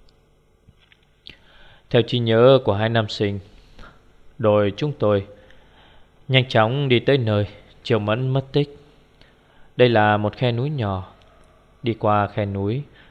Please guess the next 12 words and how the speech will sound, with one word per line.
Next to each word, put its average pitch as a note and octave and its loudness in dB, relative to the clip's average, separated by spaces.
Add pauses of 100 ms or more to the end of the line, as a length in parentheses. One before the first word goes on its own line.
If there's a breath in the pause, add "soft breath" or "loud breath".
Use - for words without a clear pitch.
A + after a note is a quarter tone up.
(320 soft breath)
là A2+ 2
một A2+ -2
nông C3+ -2
trường G#2 -2
lớn, G#2+ -2 (560)
địa A2 2
hình G2 -6
không A#2+ -4
hề G2+ -2
có G2+ -6
dốc C3+ -6
đứng G#2+ -6